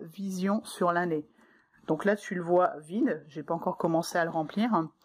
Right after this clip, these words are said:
J'ai fait un modèle très basique avec, euh, juste des colonnes. Alors, euh, petite astuce, pour avoir trente et un jours, tu prends quinze centimètres et demi, ça fait zéro cinq par, euh, par jour.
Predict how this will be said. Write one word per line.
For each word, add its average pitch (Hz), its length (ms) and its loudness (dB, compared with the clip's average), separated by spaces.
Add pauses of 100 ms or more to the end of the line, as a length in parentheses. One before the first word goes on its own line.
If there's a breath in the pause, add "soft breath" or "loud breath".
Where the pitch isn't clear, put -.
(340 loud breath)
J'ai 202 180 2
fait - 200 0
un 202 120 2
modèle 180 380 0
très 214 200 0
basique 196 540 0
avec, 175 500 0
euh, 160 240 2 (120)
juste 202 240 2
des 202 120 4
colonnes. 180 460 2
Alors, 165 360 2
euh, 156 40 0
petite 202 400 -4
astuce, 202 440 -2
pour 175 200 0
avoir 175 260 4
trente 226 300 2
et 226 80 2
un 208 140 4
jours, 214 260 0
tu - 140 -6
prends 185 240 0
quinze 214 240 -2
centimètres 202 580 -2
et 190 60 4
demi, 185 180 4
ça 180 160 2
fait - 160 -2
zéro 175 300 0
cinq 190 420 -2
par, 175 400 0
euh, 156 160 2
par 165 240 0
jour. 175 260 0